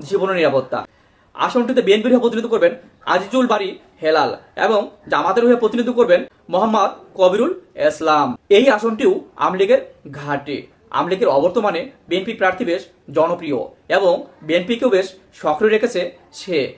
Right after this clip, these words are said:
এক কথায়, বেশ রাজত্বই করছে আসনটিতে এবং ভোটের মাঠেও ব্যাপক হারে গণসংযোগ ঘটাচ্ছে। অপর প্রান্তে জামাত প্রার্থীও বেশ জনপ্রিয়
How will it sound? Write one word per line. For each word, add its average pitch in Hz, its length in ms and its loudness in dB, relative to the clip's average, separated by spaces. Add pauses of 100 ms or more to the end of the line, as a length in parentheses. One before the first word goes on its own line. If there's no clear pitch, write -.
(140)
এক 185 240 0
কথায়, 196 280 -2 (380)
বেশ 240 140 4 (260)
রাজত্বই 202 380 -2
করছে 214 240 0 (260)
আসনটিতে 156 540 -6 (520)
এবং 190 260 2 (260)
ভোটের 175 280 0
মাঠেও 226 280 0 (320)
ব্যাপক 220 320 2
হারে 185 180 2 (360)
গণসংযোগ 196 500 0 (340)
ঘটাচ্ছে। 147 580 -4 (420)
অপর 233 300 0
প্রান্তে 226 320 0 (340)
জামাত 185 280 0
প্রার্থীও 214 340 0
বেশ 208 100 -2 (340)
জনপ্রিয় 160 440 -2